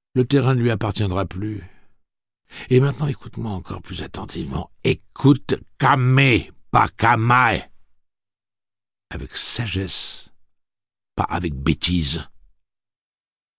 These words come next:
Eddie se pencha vers Andolini. Jake le regardait, fasciné par les yeux saillants, des iris noisettes sur fond injecté de sang,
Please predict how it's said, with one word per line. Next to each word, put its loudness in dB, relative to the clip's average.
Eddie -4
se -4
pencha -6
vers -4
Andolini. -6
Jake -6
le -6
regardait, -8
fasciné -4
par -10
les -6
yeux -10
saillants, -4
des 0
iris -6
noisettes -4
sur -8
fond -10
injecté -10
de -12
sang, -6